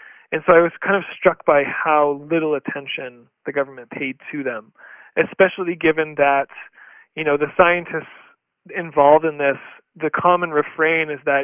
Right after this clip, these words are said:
well, there's no physical evidence of any of these things. And as scientists, we need physical evidence. We need to be able to measure things. And these cases had physical evidence, but it still didn't convince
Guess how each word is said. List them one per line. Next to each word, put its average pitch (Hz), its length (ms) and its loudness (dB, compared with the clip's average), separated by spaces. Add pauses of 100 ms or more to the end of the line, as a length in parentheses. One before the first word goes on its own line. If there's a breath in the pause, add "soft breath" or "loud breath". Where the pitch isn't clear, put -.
well, 151 160 2
there's 160 120 -4
no 180 180 0
physical 160 340 -2
evidence 139 380 -8 (560)
of 143 160 -6
any 165 180 -8
of 139 60 -12
these 131 220 -14
things. - 280 -12 (580 soft breath)
And 151 200 -2
as 147 220 -4
scientists, 151 420 -2
we 147 80 -10
need 147 240 -8
physical 143 320 -6
evidence. 131 400 -8 (160)
We 143 80 -14
need 143 120 -14
to 147 60 -20
be 147 60 -6
able 135 140 -4
to 127 40 -14
measure 127 400 -6
things. - 300 -16 (840 soft breath)
And 156 380 -4
these 190 160 -4
cases 202 320 -4
had 254 260 0
physical 131 320 -10
evidence, 101 380 -14 (340 soft breath)
but 165 140 4
it 156 80 -4 (140)
still 185 260 4
didn't 156 280 -6
convince 147 280 -4